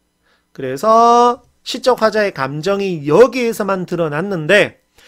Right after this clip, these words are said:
네팔인 부부가 서로 떨어져서 생활하는 모습과 수업 시간이 끝난 후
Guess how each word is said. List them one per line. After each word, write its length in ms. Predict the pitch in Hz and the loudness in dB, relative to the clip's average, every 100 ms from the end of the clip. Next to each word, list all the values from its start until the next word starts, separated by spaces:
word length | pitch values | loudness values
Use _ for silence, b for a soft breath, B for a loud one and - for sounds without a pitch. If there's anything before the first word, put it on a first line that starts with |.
| b b | b b
네팔인 540 | 147 156 180 165 160 160 | -2 0 2 0 0 -4
부부가 540 | 220 208 220 214 214 | -6 2 4 4 2
서로 400 | - 139 135 - | -2 -6 -6 -4
떨어져서 540 | 247 262 240 233 214 220 | 0 4 4 2 0 -4
생활하는 480 | 233 220 208 202 | -2 0 0 -2
모습과 640 | 190 220 196 - 220 156 - b b | -4 -6 -6 4 4 4 -2 b b
수업 320 | - 208 185 | -6 -4 -4
시간이 380 | - 175 160 156 | -6 -4 -4 -4
끝난 340 | 214 208 196 202 | -6 -2 -2 2
후 260 | 240 160 | 2 0